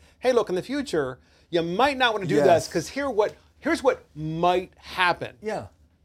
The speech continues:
Speaker 2: yeah. Well, eh, so we, we had one year, we had the, the same delegate,
Speaker 1: Democrat?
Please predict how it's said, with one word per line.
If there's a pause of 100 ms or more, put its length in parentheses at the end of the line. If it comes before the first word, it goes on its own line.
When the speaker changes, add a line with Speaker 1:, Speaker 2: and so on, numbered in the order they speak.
(140)
Speaker 2:
yeah. (440)
Well,
eh,
so
we,
we
had
one
year,
we
had (120)
the,
the
same
delegate, (1400)
Speaker 1:
Democrat?